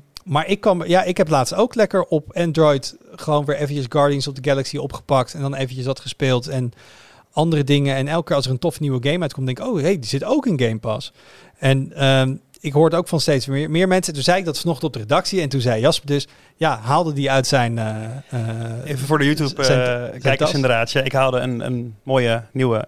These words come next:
Speaker 2: Galaxy Fold.
Speaker 1: Ja, dus
Speaker 2: Vier.
Speaker 1: jij hebt, jij hebt een Galaxy Fold inderdaad.
Speaker 2: Waarop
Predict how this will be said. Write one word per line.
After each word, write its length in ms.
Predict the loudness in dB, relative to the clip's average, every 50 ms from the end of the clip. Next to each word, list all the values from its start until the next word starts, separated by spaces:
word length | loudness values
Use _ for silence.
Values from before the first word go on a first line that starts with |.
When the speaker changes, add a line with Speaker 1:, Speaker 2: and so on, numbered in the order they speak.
| -6 -2
Speaker 2:
Galaxy 300 | 0 0 0 0 -2 -4
Fold. 420 | -2 -2 0 -2 -2 -4 -8 -18 _ _ _ _ _ _ _
Speaker 1:
Ja, 240 | -2 0 0 0 0
dus 120 | 0 2
Speaker 2:
Vier. 100 | 2 4
Speaker 1:
jij 80 | 4 2
hebt, 120 | 2 0
jij 100 | 0 2
hebt 120 | 2 2 2
een 100 | 0 2
Galaxy 280 | 2 2 2 2 0 -2
Fold 280 | 0 2 2 2 2
inderdaad. 360 | 0 -2 2 2 2 2 2 2
Speaker 2:
Waarop 320 | 2 4 4 4 4 2